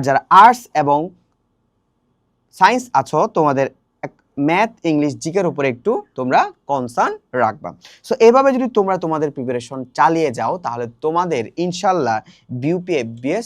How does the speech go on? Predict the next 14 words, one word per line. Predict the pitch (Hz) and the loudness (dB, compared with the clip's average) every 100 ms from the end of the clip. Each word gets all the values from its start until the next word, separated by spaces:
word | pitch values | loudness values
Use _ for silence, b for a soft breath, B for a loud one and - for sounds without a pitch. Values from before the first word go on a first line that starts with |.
| - | -10
তোমাদের | 120 113 113 110 | -10 -8 -10 -8
জন্য | 120 147 320 - _ _ _ _ _ _ _ | -8 -6 -8 -12 _ _ _ _ _ _ _
অবস্থান | 143 147 135 131 110 | -2 0 -2 -8 -10
করছে। | 101 - - - b b - | -12 -16 -16 -18 b b 4
So | 170 165 175 b _ - | 4 4 0 b _ 4
তোমাদের | 240 262 269 196 151 123 | 8 8 8 6 2 6
যারা | 160 175 120 98 _ - | 8 8 6 2 _ -4
আসলে | 139 160 131 92 _ _ _ 131 135 | -4 -2 -4 -4 _ _ _ 0 2
ম্যাথ, | 170 233 240 - _ _ _ _ 185 | 4 2 0 -6 _ _ _ _ -2
ইংলিশ, | 214 180 135 135 - 127 | 0 2 0 -2 -8 -6
জিকে | 127 175 220 | -4 -2 0
নিয়ে | 175 127 | 0 -2
প্রবলেম | 139 135 151 170 120 | -2 0 0 0 -2
আছো | - | -4